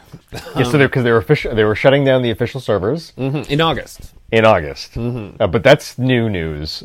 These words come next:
Speaker 1: I think we didn't, at the time, we didn't know that, right? Like, a few days ago, it was
Speaker 2: Oh,
Speaker 1: there
Speaker 2: yeah,
Speaker 1: was
Speaker 2: no,
Speaker 1: Oh,
Speaker 2: but
Speaker 1: yeah? Was it always in August?
Speaker 2: Yeah, yeah,
Speaker 1: Okay,
Speaker 2: yeah, yeah.
Speaker 1: okay.
Speaker 2: That was always there.
Speaker 1: So they said they were gonna shut down the official servers. You could still technically play single player and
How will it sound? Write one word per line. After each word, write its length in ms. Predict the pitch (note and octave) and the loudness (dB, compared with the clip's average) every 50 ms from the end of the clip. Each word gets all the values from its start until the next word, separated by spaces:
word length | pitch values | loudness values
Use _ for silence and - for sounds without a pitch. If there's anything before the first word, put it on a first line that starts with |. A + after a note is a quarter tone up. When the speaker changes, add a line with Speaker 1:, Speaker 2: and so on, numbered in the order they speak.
| - - | -12 -6
Speaker 1:
I 100 | - G2+ | -2 -2
think 120 | G#2 G#2+ G2 | -2 0 -2
we 80 | A2+ | -2
didn't, 200 | G2 G#2+ A2+ B2 | -4 -4 -4 -4
at 120 | G#2 G2+ F#2+ | -6 -6 -8
the 60 | - | -8
time, 280 | - - C3+ C3 C#3+ C3 | -4 -2 0 0 0 0
we 80 | A#2 A2 | -2 -2
didn't 140 | A2 A2 | -4 -4
know 180 | G2+ G#2+ G2+ F#2 | -2 -2 -2 -2
that, 260 | F2 E2 D#2 D2+ D2 | -2 -4 -4 -6 -6
right? 240 | D#2 D#2+ D#2+ F#2+ F#2+ | -6 -6 -6 -6 -4
Like, 140 | F#2 F#2+ F#2+ | -4 -4 -4
a 60 | G2+ | -4
few 180 | - - B2 B2+ | -4 -2 -2 0
days 240 | A#2+ A#2 A#2 G2 | 0 0 0 -2
ago, 280 | A2+ G2+ G#2+ G2 F#2+ F#2+ | -2 -2 0 0 0 -2
it 20 | |
was 180 | F#2+ G2 G2 - - | -2 -4 -6 -4 -2
Speaker 2:
Oh, 80 | F#3 G#3 G#3 | 0 0 2
Speaker 1:
there 80 | G3+ | 0
Speaker 2:
yeah, 100 | G3+ G3 | 0 -2
Speaker 1:
was 80 | F3+ - - - | -4 -8 -12 -10
Speaker 2:
no, 220 | C3+ F3+ F3+ E3 D3+ | -6 -4 -4 -4 -2
Speaker 1:
Oh, 40 | |
Speaker 2:
but 160 | B2+ G#2+ A2 A2+ | 2 4 4 6
Speaker 1:
yeah? 80 | A#2 C#3 | 6 6
Was 140 | C#3+ B2+ | 4 4
it 60 | A#2 A2+ | 4 4
always 180 | G#2+ A2+ A2+ | 4 4 2
in 60 | A2 | 2
August? 300 | A2 A2 A#2 C#3+ D#3+ D#3+ | 0 0 0 0 -2 -2
Speaker 2:
Yeah, 260 | E3+ E3+ D3 A2+ G#2+ G2 - - | -2 -2 -2 -2 -4 -8 -10 -16
yeah, 100 | - - | -6 -2
Speaker 1:
Okay, 100 | C#3+ B2+ B2+ G#2+ A#2+ A#2 A2+ | 0 2 2 2 2 0 -4
Speaker 2:
yeah, 60 | A2 | -6
yeah. 60 | G#2+ F#2+ | -6 -4
Speaker 1:
okay. 280 | - A2+ E2+ D2 - - _ | -2 -2 -2 -2 -4 -8 _
Speaker 2:
That 100 | C3 B2 | -6 -6
was 120 | C3 C3+ C#3+ | -6 -6 -6
always 280 | C#3 C3 A2+ A2 - | -6 -6 -6 -8 -10
there. 280 | - A2 G#2+ G#2 G#2 G#2 G#2 _ | -10 -8 -8 -8 -8 -12 -16 _
Speaker 1:
So 180 | - - - C3 | -8 -2 0 2
they 100 | B2+ B2 | 2 2
said 200 | - - C#3 B2+ | 2 2 4 4
they 80 | B2+ | 4
were 120 | A#2 A2+ A2 | 4 4 2
gonna 120 | A#2 G#2+ | 0 -2
shut 200 | - - C#3+ D3 | 0 0 0 2
down 160 | - D#3+ D#3+ D#3+ | 2 0 0 2
the 60 | D#3+ | 0
official 300 | C#3+ A#2 D3 C3+ - C#3+ | 0 0 -2 -4 -4 -8
servers. 580 | - - G#2+ E2+ D#2+ F2 G#2+ C#3 C#3+ - - - - - _ | -4 -4 -2 -2 -2 -2 -2 -4 -6 -10 -14 -18 -20 -12 _
You 160 | G#2 G2+ G#2 | -6 -4 -2
could 120 | A#2+ A2+ | -4 -4
still 200 | - - D3 C#3 | -2 0 0 0
technically 460 | C3+ - - - - C#3 B2 - C3 A2 | 0 0 -4 -4 -4 -4 -6 -6 -6 -4
play 240 | - B2 A2+ G#2 | 0 0 0 0
single 360 | G2 - - A#2 A2 A2 A2+ A2+ | 0 -4 -8 -6 -4 -4 -4 -4
player 440 | - B2 A2+ A2 A2 A2 G#2+ A2 | -2 0 2 2 2 2 0 -2
and 500 | A2 - F#2+ F#2+ F#2 F#2+ G2 F2+ - - | -2 -4 -6 -6 -6 -6 -8 -10 -12 -16